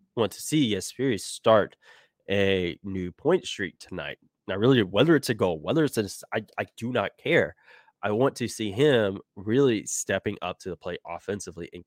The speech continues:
continue to improve that aspect of his game. I really do. I mean, you know, Jordan Staal, you know, it's a guy, you know,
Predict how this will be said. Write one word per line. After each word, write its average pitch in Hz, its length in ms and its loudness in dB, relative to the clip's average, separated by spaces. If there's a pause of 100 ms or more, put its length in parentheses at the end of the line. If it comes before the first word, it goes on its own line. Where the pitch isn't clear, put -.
continue 90 360 -14
to - 160 -14
improve 95 760 -2 (440)
that 92 400 4 (260)
aspect - 480 -6
of 80 180 -10
his - 180 -10
game. - 240 -18 (220)
I - 40 -6
really 90 260 0
do. 90 140 -4 (100)
I 95 80 0
mean, 98 340 0 (800)
you 117 140 2
know, 95 140 0 (340)
Jordan 127 320 6
Staal, 139 400 8
you 139 100 6
know, 127 100 10
it's 101 140 -2
a 98 40 -14
guy, 113 300 6
you 101 280 -4
know, 98 140 -4